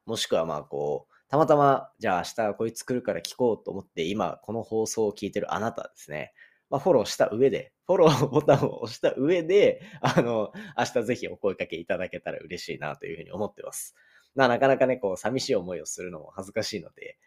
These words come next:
あの、ご協力いただけたら嬉しいです。まあ、やっぱいろんな人気のポッ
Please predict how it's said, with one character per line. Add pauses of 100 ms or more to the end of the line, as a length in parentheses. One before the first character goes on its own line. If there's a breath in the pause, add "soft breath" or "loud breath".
(320 soft breath)
あ
の、 (760)
ご
協
力
い
た
だ
け
た
ら
嬉
し
い
で
す。 (280 soft breath)
ま
あ、
や
っ
ぱ
い
ろ
ん
な
人
気
の
ポ
ッ